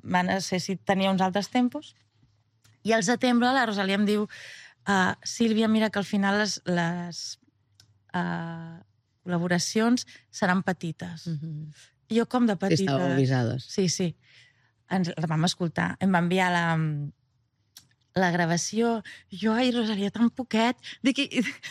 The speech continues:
Speaker 1: dic, "No pots posar aquesta?" Hi havia una part que havia fet com de veus. I dic, "I això no, no cola?"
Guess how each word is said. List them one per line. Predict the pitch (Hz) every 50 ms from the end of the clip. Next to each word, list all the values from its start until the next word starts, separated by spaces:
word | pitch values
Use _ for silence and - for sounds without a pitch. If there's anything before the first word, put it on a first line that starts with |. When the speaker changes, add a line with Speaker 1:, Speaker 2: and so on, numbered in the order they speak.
| - - -
Speaker 1:
dic, | 269 233
"No | 269 285
pots | - 311 277 285
posar | - 330 320 359
aquesta?" | 285 285 254 - - 285 262 233 -
Hi | 233 226
havia | 220 208 233 262 - 254
una | 233 226 220 185
part | - 208 202 214 196 -
que | 196
havia | 190 180 185 190 196 196
fet | - - 202 185 - -
com | - 190 180 180 170
de | - 180
veus. | 160 170 190 196 190 180 175 208 247 - - _ _ _ - - - - - _ _ _ _ -
I | 190
dic, | 214 - 226
"I |
això | 226 - - 214 226
no, | 226 208 190 202 233
no | 240 233 220 -
cola?" | - 196 196 226 254 277 311 -